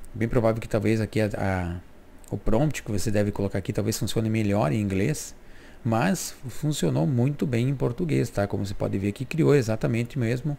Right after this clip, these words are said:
o que eu quis. Claro que é um prompt bem simples, né? Não, poderia ter colocado aqui, crie pra mim uma imagem de uma pessoa caminhando na praia, com, usando roupa tal, da cor tal, ah, fazendo gestos tal, com uma idade assim, assim, com cabelo longo ou curto.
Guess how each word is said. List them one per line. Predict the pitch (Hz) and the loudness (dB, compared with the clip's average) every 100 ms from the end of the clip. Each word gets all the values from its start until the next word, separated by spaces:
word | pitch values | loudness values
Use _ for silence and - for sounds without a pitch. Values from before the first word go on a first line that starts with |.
| - - - - - | -8 -20 -20 -18 -2
o | 123 | 0
que | - - | 0 2
eu | 139 | 2
quis. | 165 143 110 | 2 2 0
Claro | 101 104 | 0 0
que | 120 | 0
é | |
um | 127 | -4
prompt | - - 110 117 - | -4 -2 0 0 -2
bem | 113 110 151 | 0 2 2
simples, | 165 - 131 175 139 | 2 0 0 2 0
né? | 107 | 2
Não, | 110 98 - - - - | 0 -2 -8 -20 -8 0
poderia | 101 101 | 2 4
ter | 107 | 2
colocado | 107 107 98 107 | 2 0 2 2
aqui, | 104 - | 0 0
crie | 107 - 107 117 | -2 0 2 2
pra | 107 104 | 4 2
mim | 101 | 2
uma | 107 | 2
imagem | 107 92 127 131 | 0 0 0 0
de | 107 | -2
uma | 98 | -2
pessoa | - 110 | -4 -4
caminhando | - 101 101 | -2 -2 -2
na | 95 | -2
praia, | 92 - 104 143 113 | -4 -4 -2 -2 -4
com, | 113 | -4
usando | 98 107 101 | -2 0 0
roupa | 104 104 101 | 2 0 0
tal, | - 101 127 139 | -2 0 0 0
da | 101 | -4
cor | - 110 101 | 0 0 0
tal, | - 101 127 135 - - - - - | -2 0 0 -2 -4 -18 -20 -20 -8
ah, | 120 113 110 107 | -2 2 2 0
fazendo | 104 107 113 107 | -2 -2 0 0
gestos | 101 104 98 98 | 0 0 0 -4
tal, | - 95 123 151 131 110 | -2 2 4 6 4 2
com | 101 | 0
uma | 113 | 0
idade | 107 104 110 104 | 2 2 2 2
assim, | 98 - - 120 127 | 0 -2 0 0 0
assim, | 95 - 113 156 151 120 | -2 -2 0 2 2 0
com | 117 | -4
cabelo | 101 104 110 107 | -4 -2 -2 0
longo | 104 113 113 | 2 4 2
ou | |
curto. | 107 110 143 170 - 127 117 | 2 2 4 4 2 2 2